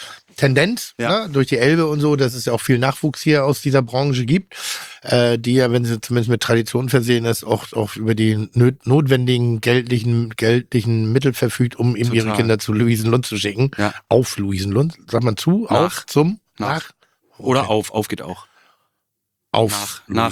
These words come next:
Speaker 1: Luisenlund.
Speaker 2: Lund.
Speaker 1: Auf
Speaker 2: Nee.
Speaker 1: Lund, auf Lund.
Speaker 2: Auf oder nach. Nach Lund.
Speaker 1: Was heißt Lund denn?
Speaker 2: Lund heißt Wald.
Speaker 1: Guck.
Speaker 2: Und Luise ist der, der der Wald geschenkt wurde.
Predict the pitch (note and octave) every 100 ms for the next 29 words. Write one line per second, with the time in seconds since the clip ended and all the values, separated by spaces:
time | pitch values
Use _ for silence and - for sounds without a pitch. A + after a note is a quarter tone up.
0 | F#2+ A2+ C3+ D#3 - _ G#2+ A2+ A2+ G#2+
1 | A#2+ B2 _ - A#2+ B2+ - B2 D3 A2
2 | A#2+ - - _ - G#2 G2+ G2 G2 -
3 | _ - A#2 A2 A#2+ D3+ F#3 - A#2 D3
4 | - G#2+ G2 F#2+ - _ _ _ _ -
5 | A2 A#2+ A#2 - F#2 G#2 F2 - - _
6 | _ _ _ - A3+ - - _ _ _
7 | _ _ G2+ G2+ G#2+ A2 C3 C3 G#2+ A2
8 | - G#2+ A2 G2+ G2+ G2+ G#2 - G2 G2
9 | D#2 D2